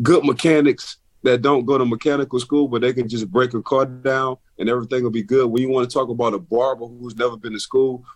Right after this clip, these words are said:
but he's one of the best barbers in the world, that's Kevin Colbert. Now, he does have a degree, but that's Kevin Colbert as a G M. He just have a knack for talent. He have an eye for football.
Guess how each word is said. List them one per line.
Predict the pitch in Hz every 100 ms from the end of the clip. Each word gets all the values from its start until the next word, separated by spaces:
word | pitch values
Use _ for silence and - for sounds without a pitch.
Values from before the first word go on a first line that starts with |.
| -
but | 104
he's | 123
one | 120 120
of |
the | 107
best | 92 117 123 123 107
barbers | 117 120 110
in | 110
the | 104
world, | 113 120
that's | 117 120
Kevin | - 123 110
Colbert. | - 135 127 _ _ _ _
Now, | 101
he | 110
does | 123 131 131 123
have | 117
a | 101
degree, | 104 - 131
but | 110
that's | 104 113
Kevin | - 117 101
Colbert | 127 127 104
as | 107
a | 95
G | 92 117 117
M. | 127 95 _ _ -
He | 139
just | 127 127
have | 120 117
a | 98
knack | 98 127 113
for | 98
talent. | - 139 135
He | 113
have | 123 117
an | 90
eye | - 120 123
for | 120
football. | - 151 123 110 90